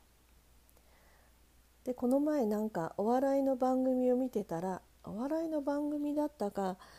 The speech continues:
ネットで何か、もう、Facebookでお笑いかなんかのことで流れてきたのを読んだ。ま、はっきりとは覚えてないんですけれども、そのアラウンド、アラ還っていうのは七十代でもアラ還っていうらしいです。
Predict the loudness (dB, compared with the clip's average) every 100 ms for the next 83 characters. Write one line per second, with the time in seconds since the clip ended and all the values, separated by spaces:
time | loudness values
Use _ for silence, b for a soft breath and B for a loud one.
0 | B B 0 0 2 2 4 6 6 4
1 | 0 B B B -4 0 -2 0 -2 -2
2 | -4 -12 B B B B -6 -4 -4 -6
3 | -8 -10 -18 -20 -20 -20 _ -20 -20 _
4 | -20 _ -4 -2 -2 -4 -4 -4 -4 -2
5 | 0 0 0 0 0 0 0 0 -2 -6
6 | -6 -6 -6 -4 -2 -2 -4 -2 0 -2
7 | -6 -8 -4 -2 -2 -2 -2 -6 -10 _
8 | -6 -6 -8 _ -14 -14 -4 -4 -2 0
9 | 0 0 -2 -2 -4 -4 -4 -8 -12 -14
10 | -14 -12 -10 -8 -8 -10 B B B B
11 | B B _ -6 -6 -4 -2 0 2 2
12 | 0 0 0 0 0 2 0 0 -2 -4
13 | -2 0 0 0 0 2 0 0 0 2
14 | 2 2 2 0 0 0 0 0 -2 -2
15 | -2 0 0 0 -2 -4 -6 -6 -6 -6
16 | -6 -6 -6 -8 -12